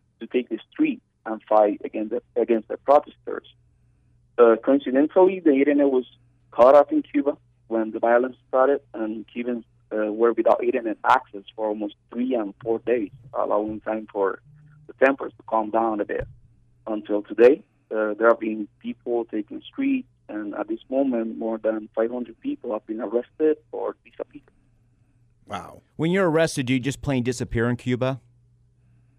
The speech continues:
Speaker 1: That's right.
Speaker 3: When you are arrested in Cuba, we have read various stories.
Speaker 1: Oh, no, no, no, no, no. Uh, I came when I was seventeen years old. I was gonna study journalism in Cuba, but, uh, I came in, in that specific moment. So.
Speaker 3: Okay.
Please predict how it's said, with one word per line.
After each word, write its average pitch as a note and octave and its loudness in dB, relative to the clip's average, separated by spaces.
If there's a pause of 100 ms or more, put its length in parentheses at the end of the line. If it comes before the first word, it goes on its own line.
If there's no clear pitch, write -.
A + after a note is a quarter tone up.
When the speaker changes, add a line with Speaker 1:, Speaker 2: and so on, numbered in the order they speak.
(500)
Speaker 1:
That's A#2 2
right. D#3+ 2 (560)
Speaker 3:
When B2 0
you F3 -2 (120)
are A#2+ 2
arrested G#2+ 0
in F2 -6
Cuba, D#2+ -6
we E2 -4
have D#2+ -6
read G2+ -2
various G2+ 0
stories. E2 0
Speaker 1:
Oh, F3 12
no, F3 10
no, E3 10
no, C#3 8
no, A#2 0
no. A2+ 2 (240)
Uh, - 0
I C3 4
came D#3 -2
when C#3+ 0
I C3+ 4
was C3 0 (140)
seventeen E3 0
years D#3 -8
old. D#3 4
I B2+ 6
was B2 -4
gonna B2 -6
study A#2 0
journalism C3+ -2
in C3 -6
Cuba, C#3 -4
but, A2 0 (640)
uh, A2+ 6
I A2 8
came C3 -4
in, A2+ -4
in A2+ -4
that A#2+ 4
specific - -18
moment. G2+ -10 (100)
So. F#2+ -10
Speaker 3:
Okay. E2+ -10